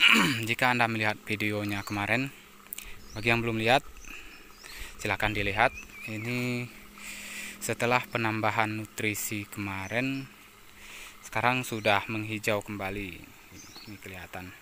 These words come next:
Kemarin masih kuning karena kekurangan nutrisi. <clears throat> Ya, memang itu kendala kalau kita tidak menggunakan T D S meter.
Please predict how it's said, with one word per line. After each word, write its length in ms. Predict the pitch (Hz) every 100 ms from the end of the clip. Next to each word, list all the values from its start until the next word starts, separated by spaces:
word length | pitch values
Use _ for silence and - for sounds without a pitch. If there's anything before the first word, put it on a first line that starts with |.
| - - -
Kemarin 800 | 101 95 104 127 135 131 135 127
masih 640 | 110 - 107 104 104 104 -
kuning 560 | 107 107 113 127 143 - - - - - - - - - - - - - -
karena 320 | - 104 98 95
kekurangan 480 | - 110 104 110 107
nutrisi. 560 | 107 110 104 - 143 175 - -
<clears throat> 580 | 226 240 - 196 151 120 - - - - -
Ya, 160 | - 123
memang 400 | 131 127 117 117 -
itu 320 | 117 - 139
kendala 480 | 131 117 117 117 120
kalau 400 | 101 98 98 95
kita 320 | 101 - 113
tidak 240 | 113 98
menggunakan 560 | 101 101 101 98 - 107
T 160 | 101
D 80 | 92
S 160 | 95 98
meter. 320 | 98 - 98